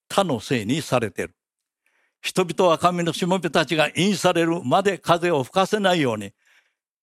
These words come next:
四隅の風を引き止めている見張りの天使たちを認めることができない。天使たちが、待て、もう少し待て。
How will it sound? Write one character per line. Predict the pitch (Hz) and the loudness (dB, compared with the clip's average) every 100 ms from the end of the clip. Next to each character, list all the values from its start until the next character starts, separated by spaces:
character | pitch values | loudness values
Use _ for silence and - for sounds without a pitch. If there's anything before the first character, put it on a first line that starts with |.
| _ _ | _ _
四 | - 113 165 | -4 -2 0
隅 | - 262 220 | 0 0 2
の | 226 | 2
風 | - 165 170 | 2 2 2
を | 147 | 0
引 | |
き | - 202 | -2 -4
止 | 226 | 0
め | 196 185 | 0 2
て | 180 | 2
い | 170 | 0
る | 165 - _ _ | -2 -4 _ _
見 | 127 165 | -2 2
張 | 185 220 | 2 2
り | 196 | 0
の | 180 | -2
天 | - 190 185 | 0 0 0
使 | - | 0
た | 156 | -2
ち | 139 156 | -2 -2
を | 139 - | -2 -2
認 | 127 151 220 | -4 0 0
め | 226 | 2
る | 196 | 0
こ | - 139 | -2 -6
と | 131 | 0
が | 127 120 _ _ - | -2 -2 _ _ -10
で | 104 135 | -4 -2
き | 190 | 0
な | 196 | 0
い。 | 127 - _ _ _ - | 0 -6 _ _ _ -2
天 | 254 302 | 0 2
使 | 220 | 0
た | - 131 | 0 0
ち | 123 | 0
が、 | 117 110 _ _ _ | -2 -2 _ _ _
待 | - 123 202 226 | -8 0 0 2
て、 | 196 - _ | -2 -2 _
も | 147 233 330 | 0 2 2
う | |
少 | 269 - 262 | -2 0 -2
し | 247 220 - | 0 -6 -6
待 | 101 160 226 | 0 2 4
て。 | 233 | 0